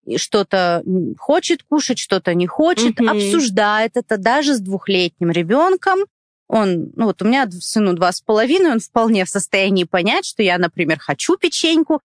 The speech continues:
Speaker 1: которую он мне в рот суёт, или не хочу печеньку.
Speaker 2: Ага.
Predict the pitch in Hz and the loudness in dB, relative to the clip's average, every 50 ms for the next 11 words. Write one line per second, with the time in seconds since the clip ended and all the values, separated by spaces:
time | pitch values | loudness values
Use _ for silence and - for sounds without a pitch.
0 | _ _ _ - 247 240 285 294 320 285 277 262 262 226 240 269 269 - - - | _ _ _ -2 -2 0 2 2 2 2 2 2 0 0 0 0 0 -2 -2 -2
1 | 254 247 240 262 - - 208 233 262 277 277 - - 247 - - - 262 208 - | 0 2 2 0 2 0 2 2 4 2 2 2 0 -2 -2 0 0 -2 0 0
2 | 175 - - - 160 151 196 190 - - 190 185 175 170 170 175 175 180 180 | -4 -4 -2 -2 0 0 0 -2 -2 -2 0 0 0 0 0 0 -2 -2 -4